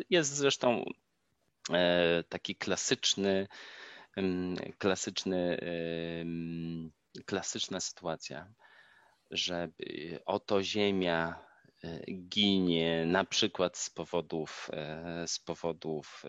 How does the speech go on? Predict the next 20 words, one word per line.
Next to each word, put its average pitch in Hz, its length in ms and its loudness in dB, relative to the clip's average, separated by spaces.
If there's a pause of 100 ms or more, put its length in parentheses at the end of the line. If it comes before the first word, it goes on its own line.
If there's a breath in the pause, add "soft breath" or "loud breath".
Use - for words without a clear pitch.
zanieczyszczenia. 85 1040 -8 (540 loud breath)
No 110 180 -2
i 123 180 -4
ty - 160 -10
jesteś 117 400 -4
kapitanem 104 520 0
statku - 400 -4
kosmicznego, 87 1160 -4
e, 82 340 -6
i 87 140 0
masz 87 240 0
tylko 87 300 -10
pięć 87 420 -6
miejsc 87 380 -6
na 76 120 -8
tym 78 200 -12
statku, - 680 -12 (600 loud breath)
a 78 120 -6
jest - 600 -8
dziesięciu 80 840 -6